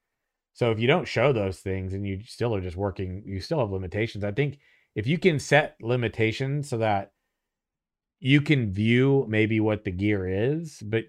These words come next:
you know, you get a very limited perspective on what that is, unless someone shares that information with you themselves. I don't know. It's a tricky scenario because it's like, where do you kinda draw the line, right?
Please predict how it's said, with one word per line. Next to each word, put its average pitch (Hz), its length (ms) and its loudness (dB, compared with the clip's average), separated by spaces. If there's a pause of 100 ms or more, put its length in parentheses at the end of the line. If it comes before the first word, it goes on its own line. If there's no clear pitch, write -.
you 117 140 -2
know, 117 80 0
you 104 160 2
get 127 140 4
a 113 40 2
very 107 180 0
limited 107 640 -2
perspective 104 560 -6
on 101 120 -4
what 101 160 -4
that 92 120 -4
is, 113 260 -6 (220)
unless 110 260 -6
someone 101 280 -8
shares 95 320 -8
that 90 120 -8
information 90 500 -14
with 95 140 -12
you 110 240 -8 (360)
themselves. 101 680 -6 (1000)
I 107 60 -4
don't 120 100 0
know. 104 320 0 (420)
It's 120 140 0
a 117 60 0
tricky 131 400 0
scenario 110 520 -2
because 101 380 -4
it's - 160 -18
like, 107 200 -6
where 117 120 -2
do 110 60 -2
you 104 80 -4
kinda 101 240 -4
draw 95 200 -4
the 87 60 -8
line, 87 500 -6
right? 90 300 -10